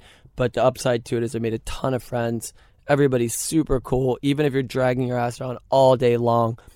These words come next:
you're having a great time. And ultimately, I started going to shows,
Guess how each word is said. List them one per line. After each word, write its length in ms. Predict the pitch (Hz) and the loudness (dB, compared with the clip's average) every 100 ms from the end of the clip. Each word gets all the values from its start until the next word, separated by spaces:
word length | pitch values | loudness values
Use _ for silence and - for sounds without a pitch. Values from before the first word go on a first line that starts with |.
| _ _ | _ _
you're 120 | 139 | 6
having 160 | 147 143 | 6 6
a 60 | |
great 220 | 127 127 123 | 2 0 0
time. 280 | 127 127 | 0 0
And 120 | 139 147 | 0 -2
ultimately, 720 | 196 220 - 180 160 151 147 127 _ - _ - _ _ _ - | -2 -2 -4 -6 -4 -2 -2 -6 _ -20 _ -20 _ _ _ -6
I 120 | 196 | -4
started 300 | - - 190 | -4 -2 0
going 300 | 160 147 135 | 2 0 -2
to 120 | - | -6
shows, 400 | 123 - 151 139 | -6 -2 0 -2